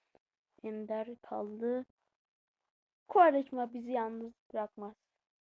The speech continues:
Bir şey diyeceğim. Quaresma'yı severim biliyorum ama Quaresma'nın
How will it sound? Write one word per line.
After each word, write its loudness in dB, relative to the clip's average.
Bir -16
şey -2
diyeceğim. -2
Quaresma'yı 0
severim -2
biliyorum 0
ama 0
Quaresma'nın 4